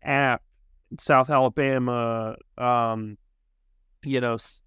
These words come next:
Southern Miss gives teams trouble, Troy, Ole Miss, you guys at the end of the season, like,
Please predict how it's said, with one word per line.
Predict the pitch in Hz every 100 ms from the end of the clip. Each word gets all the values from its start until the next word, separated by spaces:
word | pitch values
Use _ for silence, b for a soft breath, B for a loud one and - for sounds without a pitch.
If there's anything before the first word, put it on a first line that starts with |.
| -
Southern | - 156 156 147 156
Miss | 165 -
gives | - 143 -
teams | 147 135
trouble, | - 156 127 117
Troy, | - - 165 156 151 139 127
Ole | - 151 151
Miss, | 147 139 120 - - - _
you | 131 147 180
guys | 160 120 123 123
at | 113
the | -
end | 127
of | 120
the | 113
season, | - 120 - 113
like, | 120 127 123